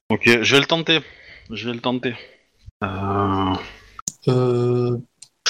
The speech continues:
Speaker 1: j'ai, en fait, j'ai, j'ai deux dé-, j'ai deux dés bleus avec, euh, à, en, en électronique. Que c'est un,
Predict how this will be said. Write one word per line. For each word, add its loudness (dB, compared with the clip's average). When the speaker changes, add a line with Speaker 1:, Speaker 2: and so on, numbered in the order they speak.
Speaker 1:
j'ai, 4
en 6
fait, 6
j'ai, -8
j'ai -2
deux -4
dé-, -10
j'ai 0
deux 0
dés 2
bleus -2
avec, 0
euh, -4
à, 0
en, -6
en -4
électronique. -6
Que 4
c'est 0
un, 0